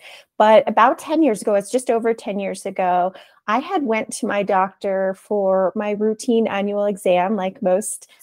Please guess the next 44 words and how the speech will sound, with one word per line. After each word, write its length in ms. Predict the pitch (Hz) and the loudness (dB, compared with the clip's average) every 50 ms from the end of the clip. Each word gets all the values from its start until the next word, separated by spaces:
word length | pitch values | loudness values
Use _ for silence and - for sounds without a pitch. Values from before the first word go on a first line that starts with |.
| - | -6
women 320 | - 214 214 214 233 240 233 | -2 0 2 4 4 4 4
do. 400 | 226 208 190 190 196 208 233 247 - - - - _ _ _ | 4 4 2 4 2 2 0 -2 -6 -16 -20 -20 _ _ _
And 500 | 208 208 202 196 202 202 196 202 208 - - | -2 0 0 0 0 -2 -4 -6 -8 -8 -10
I 100 | 277 330 | -10 -6
just 260 | - - 220 - - - - | -6 -6 -6 -6 -6 -2 0
asked 400 | 214 214 220 226 - - - - | 2 2 2 0 -2 -10 -10 -4
her, 160 | - 190 196 | -2 -2 -2
I 60 | 208 | -2
said, 180 | 202 - 240 220 | -2 -4 -4 -2
"You 60 | 214 | -2
know, 160 | 226 220 220 | -2 -4 -4
I 120 | - 294 359 | -6 -8 -8
have 320 | 359 - 359 349 320 277 | -8 -6 -6 -4 0 2
this 280 | 247 226 - - - - _ _ 247 | 0 0 0 -4 -12 -18 _ _ -4
really 380 | 269 269 349 349 349 359 349 339 | 0 2 4 4 6 6 4 2
severe 520 | 339 - - 277 247 214 208 208 220 226 | 0 -4 -4 -4 -2 0 0 2 2 0
bloating. 520 | 190 - 190 190 180 185 185 190 190 190 | -2 -2 -2 0 0 2 0 0 -2 -4
I've 100 | 185 190 | -8 -10
had 260 | - - 226 226 240 254 | -6 -2 0 2 4 4
it 140 | 262 214 | 2 2
for 240 | - - - 226 226 | 0 -8 -8 -4 -4
a 80 | 214 214 | -4 -2
while, 480 | 190 175 165 165 160 165 165 170 180 - _ _ _ _ _ | 0 0 0 0 0 0 0 -2 -2 -4 _ _ _ _ _
and 120 | - 311 320 | 0 0 0
it 140 | 349 339 - | 0 0 -2
usually 480 | 262 277 302 311 302 - 320 311 311 | 0 0 -2 -2 -2 -4 -2 -2 -2
happens 460 | 262 233 226 214 - - 214 208 196 | -2 -2 -4 -6 -4 -6 -8 -4 -4
at 140 | 202 196 - | -4 -6 -4
the 160 | - 185 170 | -6 -6 -4
end 180 | 165 165 180 196 | -4 -4 -4 -6
of 100 | 196 - | -6 -4
the 80 | 226 214 | -6 -4
day." 400 | 190 170 160 151 160 160 165 - | -2 -2 -2 0 0 0 0 0
And 140 | 208 214 220 | 0 0 0
I 280 | 226 220 226 226 226 - - _ _ _ _ _ _ | 2 2 2 0 0 -2 -10 _ _ _ _ _ _
really 400 | - 233 262 320 453 494 403 311 | -4 -2 2 2 4 4 4 4
was 200 | 226 208 233 226 | 2 2 -2 -2
just 400 | - - 220 226 226 - - - - - | -4 -4 -6 -4 -4 -6 -12 -14 -14 -10
looking 340 | 175 196 214 - - 240 247 | -8 -8 -6 -2 -2 -2 -2
for 120 | - 196 | -2 -4
her 140 | 196 220 208 | -2 0 0
to 80 | 208 180 | 0 2
recommend 600 | 180 180 190 - - 196 180 165 185 214 214 208 | 2 0 0 -2 -6 -6 -4 -2 -2 -4 -4 -4
some 520 | - - 180 180 180 180 180 175 175 180 | 0 2 2 2 2 0 -2 -4 -6 -10